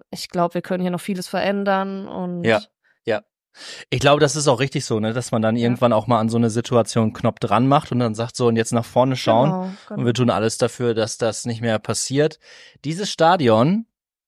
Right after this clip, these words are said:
Speaker 2: wurde neunzehnhundertvierundneunzig gegen wen eröffnet? Weißt du das? <laughs>
Speaker 1: Vierundneunzig, ja.
Speaker 2: Ja, komm, also, der, ähm, dass ich
Speaker 1: Ich kann
Speaker 2: dich
Speaker 1: dir sagen, was ich vierundneunzig gemacht hat.
Speaker 2: Ja, dann.
Speaker 1: So, ich denk mal, ich bin, ja,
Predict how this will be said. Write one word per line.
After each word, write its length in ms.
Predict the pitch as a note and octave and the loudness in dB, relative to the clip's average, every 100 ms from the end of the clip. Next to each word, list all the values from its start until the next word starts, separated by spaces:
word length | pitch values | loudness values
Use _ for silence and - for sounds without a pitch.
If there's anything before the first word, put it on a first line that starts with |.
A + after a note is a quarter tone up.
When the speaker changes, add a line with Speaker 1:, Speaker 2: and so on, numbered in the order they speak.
| _ _ - | _ _ -6
Speaker 2:
wurde 460 | A#2 C3+ C#3 C#3 | 2 4 6 6
neunzehnhundertvierundneunzig 1700 | B2+ C#3 D#3+ D#3 C#3+ C3 A#2 - E3+ F3 C#3+ C3+ D3+ - D3 D3 - | 6 2 2 0 2 2 0 -2 0 2 2 2 0 -4 -4 -6 -6
gegen 300 | C#3 B2+ A#2 | -2 0 2
wen 180 | C3+ E3+ | 2 4
eröffnet? 680 | D#3 D#3+ D3 F3 A3+ - _ _ | 2 2 0 -2 -2 -6 _ _
Weißt 240 | - A#2+ - | -2 -2 0
du 40 | |
das? 360 | E3+ G3+ - - _ _ _ _ | -2 -2 -4 -18 _ _ _ _
<laughs> 840 | G#3 - - F3 D#3+ D#3 D#3+ E3 E3+ | -2 0 4 6 6 6 4 2 0
Speaker 1:
Vierundneunzig, 1080 | A3 F#3+ F3 F3 F3 E3+ E3+ - F3+ - | -2 -4 -4 -6 -6 -6 -8 -12 -12 -4
ja. 60 | A3+ | 2
Speaker 2:
Ja, 80 | C3 | 2
komm, 240 | D3+ B2+ - - - - | 4 0 -4 -20 -16 -6
also, 240 | A#2+ A#2+ | 0 0
der, 260 | G2+ G#2 G#2+ | 0 -2 -2
ähm, 220 | A2 G#2 | -2 -2
dass 140 | A2+ | -2
ich 40 | - | 2
Speaker 1:
Ich 20 | |
kann 80 | C4+ | 2
Speaker 2:
dich 80 | C4 | 2
Speaker 1:
dir 60 | |
sagen, 260 | A#3+ G4+ G#4 | 2 2 2
was 140 | B3 | -2
ich 80 | A3 | -4
vierundneunzig 480 | B3 G#3+ G3+ G3 - | -6 -4 -6 -8 -10
gemacht 360 | A3 C#4+ - - | -6 -6 -6 -6
hat. 240 | F#3+ - - | -6 -6 0
Speaker 2:
Ja, 300 | D3+ G2 - - - - | 2 2 -2 -14 -18 -2
dann. 140 | G#2 G#3 G3+ G3 - | 0 2 2 0 -2
Speaker 1:
So, 40 | - | -10
ich 160 | - | -4
denk 240 | G3+ A3+ B3+ | -2 -2 0
mal, 440 | B3+ B3+ C4 C4 - _ _ _ | 0 4 2 0 -6 _ _ _
ich 140 | A3+ | -8
bin, 420 | - G#3+ G#3 F#3+ - | -2 0 -2 -4 -4
ja, 340 | G3 F#3 F#3 | -4 -8 -8